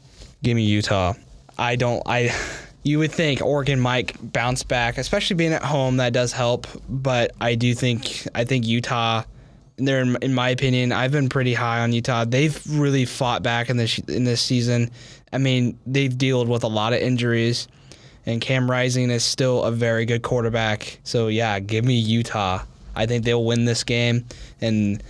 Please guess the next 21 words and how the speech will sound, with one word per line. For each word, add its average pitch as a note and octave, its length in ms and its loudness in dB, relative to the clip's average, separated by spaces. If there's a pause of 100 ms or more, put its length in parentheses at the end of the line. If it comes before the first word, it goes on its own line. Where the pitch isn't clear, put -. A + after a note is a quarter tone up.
(240)
Oregon C#3+ 320 0
shoots C3 320 0
themselves B2 380 0
in A#2+ 80 2
the A2+ 80 2
foot B2 280 0
and G#2 140 -4
screws B2 320 -2
their A#2 80 2
chance G#2+ 480 0
to A#2+ 100 -2
even A2 220 0
make A2 160 0
the - 80 -10
Pac-twelve G2+ 420 -2
championship. G2+ 540 -2
So A2 140 -4
give A2 200 -2
me A2 140 0
the G#2+ 100 0
Utes. G#2 520 -2